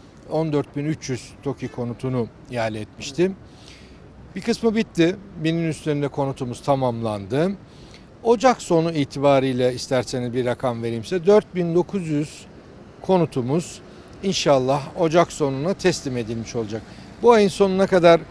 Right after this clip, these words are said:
e, iki binin, iki bin yedi yüz civarında konutumuz bitmek üzere. E, şu an binin üstünde konutumuz tamamlandı toki konutlarından bahsediyorum.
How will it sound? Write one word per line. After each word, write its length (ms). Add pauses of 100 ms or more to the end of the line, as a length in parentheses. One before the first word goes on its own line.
(260)
e, 160
iki 240
binin, 400
iki 200
bin 60
yedi 200
yüz 160
civarında 480
konutumuz 640 (280)
bitmek 340
üzere. 400 (720)
E, 320
şu 160
an 180 (120)
binin 280
üstünde 320
konutumuz 580
tamamlandı 800 (140)
toki 220
konutlarından 760
bahsediyorum. 600